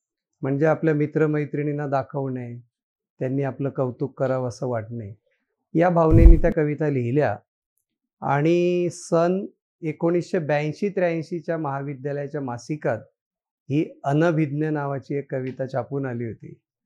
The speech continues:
नंतर महाविद्यालयाचं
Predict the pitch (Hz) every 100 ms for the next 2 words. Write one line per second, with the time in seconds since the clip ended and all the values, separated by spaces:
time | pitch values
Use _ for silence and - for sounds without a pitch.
0 | _ _ _ _ _ _ 135 147 147 160
1 | 185 170 147 160 170 147 170 170 175 165
2 | 156 180 127